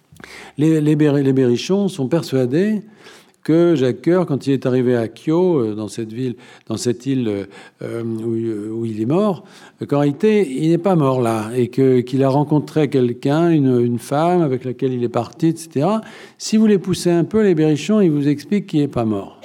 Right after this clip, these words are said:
Alors, moi, je leur dis, « Écoutez, vous êtes, sans doute, vous serez très triste, mais je crois qu'il est mort. » Et Beniowski, c'est pareil. C'est-à-dire que c'est des personnages qui, si vous voulez,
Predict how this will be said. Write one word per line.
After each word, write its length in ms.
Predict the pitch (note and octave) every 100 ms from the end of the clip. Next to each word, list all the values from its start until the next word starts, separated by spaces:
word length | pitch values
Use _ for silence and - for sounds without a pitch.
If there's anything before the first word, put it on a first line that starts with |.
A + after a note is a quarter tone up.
| - - - -
Alors, 320 | - C3+ A#2+ - - - - _ -
moi, 160 | D3+
je 100 | B2+
leur 160 | C3 C3+
dis, « 300 | C3 E3+ D3+
Écoutez, 340 | A#2+ A#2+ B2+ A#2
vous 280 | A2 A2
êtes, 120 | A2+ - - _ -
sans 120 | A#2
doute, 220 | A#2 A#2 -
vous 60 |
serez 200 | A2+ B2+
très 200 | A#2 D3
triste, 320 | C#3 F3 E3 -
mais 360 | A#2 G#2+ G#2+ -
je 140 | -
crois 300 | A2+ - E3+
qu'il 180 | - A2+
est 60 | G#2
mort. » 320 | G#2+ G#2+ - - - - - - - - - - -
Et 120 | C#3
Beniowski, 500 | C#3 D#3+ D#3 B2+ G3+
c'est 160 | F#3 D#3+
pareil. 440 | C3+ B2+ B2 A#2+ A2+
C'est-à-dire 540 | C3 B2 C#3+ D#3 D#3
que 340 | D3+ C#3 B2+ B2+ C3+
c'est 220 | D3 C#3
des 120 | D3+
personnages 600 | D#3+ - D3+ D#3+ G3 G3
qui, 120 | D#3
si 160 | - E3
vous 140 | E3
voulez, 480 | E3 E3+ D#3+ B2+